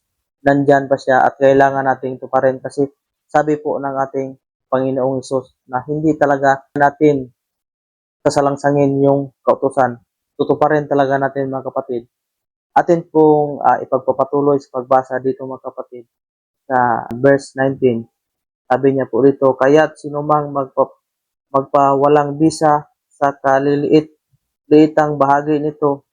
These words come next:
at magtuturo ng gayon sa mga tao ay magiging pinakamababa sa kaharian ng langit. Ngunit ang sumusunod ng kautusan at nagturo sa mga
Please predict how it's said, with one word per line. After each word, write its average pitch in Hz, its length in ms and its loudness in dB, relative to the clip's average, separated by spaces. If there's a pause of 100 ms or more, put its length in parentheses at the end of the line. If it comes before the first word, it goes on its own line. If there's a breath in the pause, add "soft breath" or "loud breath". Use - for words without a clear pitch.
(120)
at 147 280 0
magtuturo 143 760 0
ng 143 360 -6
gayon 147 360 4
sa 143 120 0
mga 139 280 0
tao 143 400 -2 (540)
ay 156 240 2
magiging 151 720 0
pinakamababa 139 800 0 (1300)
sa 139 240 -10
kaharian 139 480 0
ng 135 140 -8
langit. 143 340 -2 (300)
Ngunit 175 500 2
ang 151 240 -2
sumusunod 151 600 -2
ng 147 240 -4
kautusan 160 560 0 (880)
at 147 300 0
nagturo 143 1200 0
sa 147 160 -6
mga 143 220 0